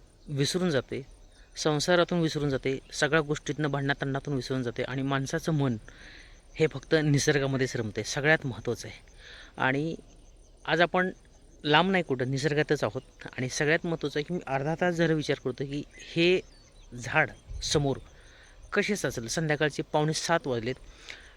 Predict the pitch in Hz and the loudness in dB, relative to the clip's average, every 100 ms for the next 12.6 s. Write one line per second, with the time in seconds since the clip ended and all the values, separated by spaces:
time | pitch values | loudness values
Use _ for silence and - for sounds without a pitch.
0 | - - 180 190 208 220 214 202 190 190 | -10 -4 4 4 4 2 2 2 2 2
1 | 180 180 185 180 185 180 165 160 - 170 | 0 -2 -2 -2 0 0 -2 -4 -4 -2
2 | 165 156 156 156 143 139 139 123 110 - | -2 -2 -2 -2 -2 -2 0 0 -4 -14
3 | - - 143 139 156 - - 160 185 - | -20 -6 -2 0 -2 -2 -2 0 0 -2
4 | 110 - - - - - 131 131 165 143 | -8 -12 -20 -20 -20 -8 -4 0 0 0
5 | 139 156 - - 170 - 175 170 175 226 | 2 0 -2 -2 0 0 0 0 -2 -6
6 | - - - - - - - - 175 175 | -14 -20 -20 -20 -20 -20 -20 -4 0 2
7 | 180 - - - - 196 190 185 165 156 | 0 -2 -10 -6 0 0 0 0 2 4
8 | 135 135 139 - 143 139 - 165 - 127 | 2 0 -2 0 0 0 0 0 0 -4
9 | 107 123 - - - - - - - - | -6 -10 -14 -20 -20 -20 -20 -6 -4 0
10 | 175 160 160 - 156 143 113 - - - | 0 0 -2 0 0 0 -2 -8 -18 -20
11 | - 139 131 131 - 139 127 151 165 - | 0 2 2 0 -2 -4 -2 0 0 -4
12 | - - - - 180 185 | -16 -20 -12 0 2 2